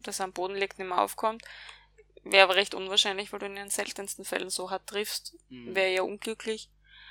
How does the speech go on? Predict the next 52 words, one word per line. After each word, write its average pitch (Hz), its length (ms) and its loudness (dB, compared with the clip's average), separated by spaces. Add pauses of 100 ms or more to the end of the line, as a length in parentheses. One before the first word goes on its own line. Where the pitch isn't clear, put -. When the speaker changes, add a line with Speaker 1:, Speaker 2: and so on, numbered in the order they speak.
(120)
Speaker 1:
Aber 196 140 6
es 214 100 -6
gibt - 160 -8
das 214 120 -2
technische 208 440 2
K - 180 0
O, 190 220 4
wenn 190 160 -4
du 202 100 -10
mehr 196 160 -2
als 190 200 -2
zehn 196 180 -4 (100)
oder 185 240 -2
wenn 190 200 -4
du 196 80 -8
zehn 202 320 0
Punkte 196 320 -10
Vorsprung 196 440 -2
hast, 202 300 -2
dann 190 120 -8
wird 185 120 -8 (100)
das 180 280 0
abgebrochen. - 680 -6 (920)
Speaker 2:
Voll. 110 300 -6 (1200)
Speaker 1:
Ich 226 140 -4
hätte 220 160 0
noch 339 80 2
zwei - 160 2
andere 277 280 0
falsche - 320 4
Geschichten, - 480 0
aber 202 120 -4
die 214 100 -4
haben 220 140 -4
jetzt - 180 -4
nicht 240 220 -8
mehr 247 100 -4
mit 247 100 -2
Sport - 300 2
oder 226 80 -4
mit 220 140 -8
Bingo 214 240 -8
innen 202 160 -8
zu 190 160 -8
tun. 190 320 -12 (100)
Also, 196 180 -2 (460)
nein, 202 220 12
eine 202 240 6
falsch 196 280 4
und 202 60 -4
eine 190 160 -2
richtig 190 360 -10